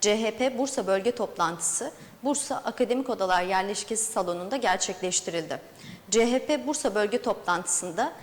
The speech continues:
iktidara yürüyoruz vurgusu ön plana çıktı. Çevre ve Şehircilik Bakanı Murat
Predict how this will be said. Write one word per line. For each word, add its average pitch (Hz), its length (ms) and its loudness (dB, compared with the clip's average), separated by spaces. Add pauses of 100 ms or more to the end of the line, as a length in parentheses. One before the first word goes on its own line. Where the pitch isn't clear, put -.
(160)
iktidara 220 540 4
yürüyoruz 196 560 -2
vurgusu 202 440 -2
ön 220 200 0
plana 185 280 -2
çıktı. - 380 -4 (1900)
Çevre 262 260 6
ve 285 80 4
Şehircilik 254 600 2
Bakanı - 380 -4
Murat 233 320 2